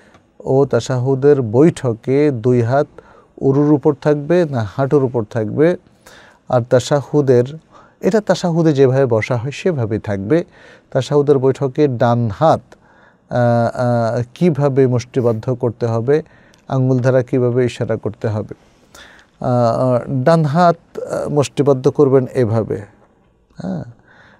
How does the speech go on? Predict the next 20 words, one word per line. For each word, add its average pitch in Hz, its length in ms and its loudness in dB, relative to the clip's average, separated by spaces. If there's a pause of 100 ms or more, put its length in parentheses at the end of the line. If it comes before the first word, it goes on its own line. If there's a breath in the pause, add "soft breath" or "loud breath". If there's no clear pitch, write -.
(120 soft breath)
এটা 139 160 -2
এভাবে 165 320 4
থাকবে, 170 360 2
কিন্তু 180 520 -4
আপনি 147 420 -4
এই 120 220 -2
যে 156 280 -4 (720)
এভাবে 117 400 -2
থাকবে, 101 500 -6
এটাকে 139 340 -2
একান্নর 139 460 2
মতো 131 240 0
বলা 110 180 2
হয়। 98 160 -8 (880 loud breath)
আর, 110 360 0 (400)
আহ, - 400 -12 (100)
এভাবে, 117 480 0 (800)
এইভাবে 110 440 -4
থাকবে, 104 340 -10
হ্যাঁ? 202 180 -8